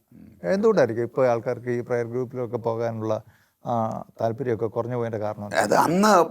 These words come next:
Speaker 1: ഒരു പ-, ഒരു, ഒരു ആവേശമായിരുന്നു, ഒരു പരിശുദ്ധാത്മാവിൻ്റെ ഒരു നടത്തിപ്പ്, ഒരു നയിക്കൽ അന്ന് ആ കാലഘട്ടത്തുണ്ടായിരുന്നു. ഇന്ന് എനിക്ക് തോന്നുന്നു ഒരു ടൈം ടേബിൾ വെച്ചുള്ള ഒരു പരിപാടിയാണ്.
Speaker 2: ഉം.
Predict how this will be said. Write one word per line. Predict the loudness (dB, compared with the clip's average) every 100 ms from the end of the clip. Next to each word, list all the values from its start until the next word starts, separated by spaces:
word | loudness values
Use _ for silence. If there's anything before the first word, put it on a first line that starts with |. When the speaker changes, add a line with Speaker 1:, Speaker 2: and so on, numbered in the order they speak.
| 4
Speaker 1:
ഒരു | 4 4 4
പ-, | 4 4 0
ഒരു, | 2 6 6 4
ഒരു | 4 6
ആവേശമായിരുന്നു, | 8 8 6 6 6 4 4 4 4 2 0 2
ഒരു | 2 4 4
പരിശുദ്ധാത്മാവിൻ്റെ | 4 2 0 0 2 2 4 4 4 4 4 6 6 4 -4 -2
ഒരു | 0
നടത്തിപ്പ്, | 2 4 4 2 0 0 2 0 -2 _ _ 0
ഒരു | 4 6
നയിക്കൽ | 4 4 2 4 4 4 0 -6
അന്ന് | -4 0 0
ആ | 4
കാലഘട്ടത്തുണ്ടായിരുന്നു. | 4 6 2 -2 -2 -2 -6 -8 -10 -14 _ _ _ -20 -20 -20 -8 0
ഇന്ന് | 4 6 6 6
എനിക്ക് | 6 4 4
തോന്നുന്നു | 4 4 4 4
ഒരു | 4 6 6
ടൈം | 6 6
ടേബിൾ | 6 6 4 2
വെച്ചുള്ള | 2 0 0
ഒരു | 0
പരിപാടിയാണ്. | 2 2 2 0 -2 -8 -16 _
Speaker 2:
ഉം. | -14